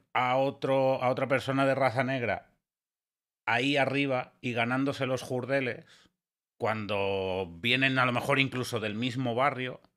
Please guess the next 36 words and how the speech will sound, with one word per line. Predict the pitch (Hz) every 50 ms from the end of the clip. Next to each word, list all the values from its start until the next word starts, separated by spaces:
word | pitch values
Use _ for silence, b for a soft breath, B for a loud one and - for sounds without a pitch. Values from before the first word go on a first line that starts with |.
| _ _ _ b b b b
eso | - 98 - - 147
motiva, | 139 135 117 110 113 120 120 120 107 95
hermano. | 87 87 87 85 82 71 - - _ _ _ _ _ _ _ _ _ _ _ _ -
Y | 98 98 104
eso | 107 - 139 135 131
hace | 131 127 - 147 123
que | 113 117
esa | 107 - 131 120 95 - _ -
persona | - 110 - - 117 127 123
para | 120 127 123 113
ti | - 131 131
incluso | 143 135 - 120 127 123 139 101
pueda | 143 120 127 131
ser | - - 120 107
un | 127 123 123
referente | - 110 110 101 - - 98 87 110 123 135 135 - 131 127 139 151 - -
y | - 110
querer | - 110 92 98 98 120
hacer | 117 - 117 113
las | 127 123 90
mismas | 104 95 101 113 107
cosas | - - 101 - 98 -
que, | - - 113 101 98 95 85 - _ _ _ _ _ _ _ _ _ _
que | - 90 90 98
esa | 101 - 120 107
persona | 101 92 - - 113 123 139 151 147 - -
o, | 113 104 110 101 92
o | - 120 120
querer | - 113 98 107 127 151
intentarlo. | 156 147 - - 101 95 90 - 123 120 - 110 85 76 - - _ _ _ _ _ _ _ _ _ _ _ _ _ _ _ _ _ _ _ -
Y | - 139 117
por | 104 110 104 110
ende, | 127 135 143 147 156 180
parecerte | 160 - 131 101 107 104 - - 123 123 113 - 120 90
a | 85 85 92
él. | 120 143 175 -